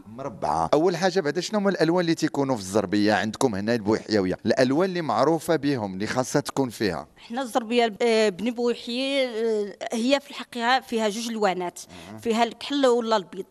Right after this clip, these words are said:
Speaker 1: الكحل والبيض.
Speaker 2: ال-، الكحل والبيض.
Speaker 1: الناس القدام تيديروها.
Speaker 2: الناس ال-، القدام ل-، اللي
Speaker 1: أييه.
Speaker 2: يديروها،
Speaker 1: آه،
Speaker 2: اللي
Speaker 1: أييه.
Speaker 2: يديروها.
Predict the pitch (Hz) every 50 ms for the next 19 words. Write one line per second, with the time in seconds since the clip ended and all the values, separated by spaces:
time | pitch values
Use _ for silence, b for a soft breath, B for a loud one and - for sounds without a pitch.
0 | - - - _ _ - - 131 123 - - - - 160 151 143 117 87 92 95
1 | 85 - 277 294 262 226 - - 254 277 240 - - - - 277 277 247 226 170
2 | - 190 190 190 - 285 294 147 - - 139 - - - 127 147 151 151 - 143
3 | - 120 117 - - - - 277 269 262 254 254 254 247 240 - - - 226 190
4 | 269 277 311 311 302 277 254 240 233 226 220 220 - 240 233 247 226 - 226 214
5 | 202 208 185 160 170 165 - 180 175 165 - - - 226 220 247 254 196 220 220
6 | 208 196 165 170 170